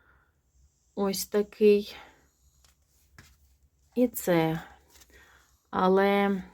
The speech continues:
коли я робила відео і показувала вам його,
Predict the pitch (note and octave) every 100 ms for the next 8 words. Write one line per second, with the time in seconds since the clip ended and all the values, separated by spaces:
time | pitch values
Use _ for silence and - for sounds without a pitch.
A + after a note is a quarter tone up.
0 | _ _ _ _ - - - - _ _
1 | _ _ - G3 G3+ G3+ G3 F#3 F#3+ F#3
2 | F#3+ G3+ F#3+ - G3 G3 F#3 A3 B3+ G#3+
3 | G3 F3+ F3 F3 F3 F3 E3+ E3